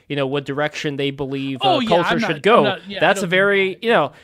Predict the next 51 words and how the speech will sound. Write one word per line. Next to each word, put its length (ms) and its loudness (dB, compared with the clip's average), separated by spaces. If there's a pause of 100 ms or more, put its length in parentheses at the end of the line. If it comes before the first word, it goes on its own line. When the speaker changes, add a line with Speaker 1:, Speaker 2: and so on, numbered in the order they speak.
(100)
Speaker 1:
it's 160 -6
a 60 -4
very 240 2
Speaker 2:
Yeah. 60 -2
Speaker 1:
important 420 -4
thing, 180 0
and 60 -2
it's 100 -4
something 220 0
Speaker 2:
But 60 0
Speaker 1:
that 100 -2
should 160 -2
be 100 2
encouraged. 580 0
I 60 -4
mean, 220 -4
Speaker 2:
but 80 0
I 60 0
Speaker 1:
it's, 120 -2
Speaker 2:
mean, 120 2
Speaker 1:
uh, 60 2
Speaker 2:
like, 460 -6
but 160 -4
I 80 0
mean, 220 0
like, 180 -4
when 160 -2
the 80 -2
Republicans, 680 -6
they 100 -6
sort 260 -6
of, 140 -10
like, 160 -8
reify 720 -6 (440)
this 220 -6
picture 560 -8
of, 120 -10
like, 420 -8 (640)
"Well, 120 -6
the 80 -8
black, 360 -4
black 340 -6
people 320 -8
in 60 -6
America 340 -4
can 160 -10
be 80 -8
natural 400 -8
conservatives." 600 -10
It's 160 -12
like, 260 -4